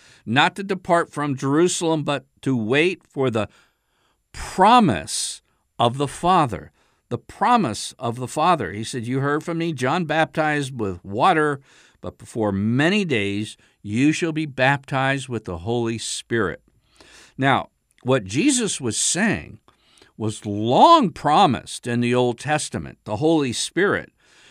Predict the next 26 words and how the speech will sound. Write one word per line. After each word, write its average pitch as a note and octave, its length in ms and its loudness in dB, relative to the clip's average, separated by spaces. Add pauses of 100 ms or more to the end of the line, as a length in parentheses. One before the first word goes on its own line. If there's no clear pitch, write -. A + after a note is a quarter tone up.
(220)
I'm C3 180 -2
gonna D#3+ 160 0
read F#3 300 4
to E3 80 -4
you C#3+ 80 2
two G3+ 300 -2
of F#3 100 2
those D3 260 0
promises, D#3 800 -2 (420)
and A2 260 -4 (180)
Mom C3 280 2
and E3 140 0
Dad B2+ 440 4 (580)
and F2+ 440 -8 (120)
priest D3+ 480 -2
and F#2+ 140 -4
deacon D3+ 460 0
and F#2+ 180 -4
youth D3+ 200 2
leader D3 280 -4
and G2+ 100 -6
scout D3+ 380 2
leader C#3+ 300 -2
and G2 140 -6
school E3+ 320 2
teacher, A#2+ 520 -4